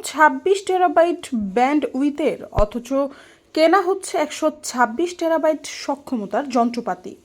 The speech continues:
তাও প্রায় তিনশো ছাব্বিশ কোটি টাকায়, যেখানে প্রকৃত প্রয়োজন মেটাতে সর্বোচ্চ একশো পঁয়ষট্টি কোটি টাকা যথেষ্ট। বাংলাদেশ প্রকৌশল বিশ্ববিদ্যালয়ের সুপারিশ, এমনকি দুর্নীতি দমন কমিশনের স্পষ্ট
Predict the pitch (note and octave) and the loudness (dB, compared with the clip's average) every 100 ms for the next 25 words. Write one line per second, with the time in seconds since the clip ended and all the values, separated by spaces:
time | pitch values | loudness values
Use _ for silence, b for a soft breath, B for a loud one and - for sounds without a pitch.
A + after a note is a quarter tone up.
0 | b b b b - D4+ E4+ F4+ F#4 F#4+ | b b b b 6 8 6 4 0 0
1 | E4 D4+ D4 - E4+ E4+ - D#4 C#4 C4 | -2 -2 -2 -4 -4 -4 -6 -2 0 0
2 | F#4 - F4+ F4 F4 D4+ - - _ _ | -4 -4 -6 -6 -8 -8 -10 -12 _ _
3 | b b b b - G3 A#3 A#3+ B3+ G4 | b b b b -10 2 2 4 -2 -2
4 | E4 F4 F4+ F#4+ F#4+ A4 F4 F4 E4+ F4 | 0 -2 0 -2 0 -2 2 0 2 0
5 | D#4 E4+ E4+ E4+ G3 - A3 G#3+ A#3 C4 | 0 0 -2 -2 -4 0 0 0 0 0
6 | B3 - D4 - C#4+ D4+ - G#4 G#4 G4+ | 0 -2 -4 2 4 4 2 -4 -2 -4
7 | E4 C#4 D4 C4 B3 A3+ G#3+ A3 - B3 | -2 -4 -4 -2 -2 -2 -4 -4 -8 -8
8 | - - - _ b b b b b B3+ | -10 -18 -18 _ b b b b b 4
9 | D4 D4+ E4+ F4 - F4 F#4 G4 - G4 | 6 6 0 -4 0 0 2 -2 0 -2
10 | C#4+ D#4 - D4+ A3+ G3+ D3 D#3 - - | 0 -4 -4 -4 -4 -6 -6 -6 -8 -16
11 | _ _ b b b - C#4+ A#3+ C#4+ D4 | _ _ b b b -2 -2 4 4 4
12 | G4 - C4 C4 C#4 B3 G3+ C4 C#4+ E4+ | -2 -2 0 -2 -2 -4 -2 0 2 2
13 | G4 E4 D#4 D#4+ D#4+ D4+ D4+ D#4 B3+ - | 2 4 2 2 0 0 0 -2 -4 -6
14 | - - D4+ E4+ - | -14 -14 -4 -4 -2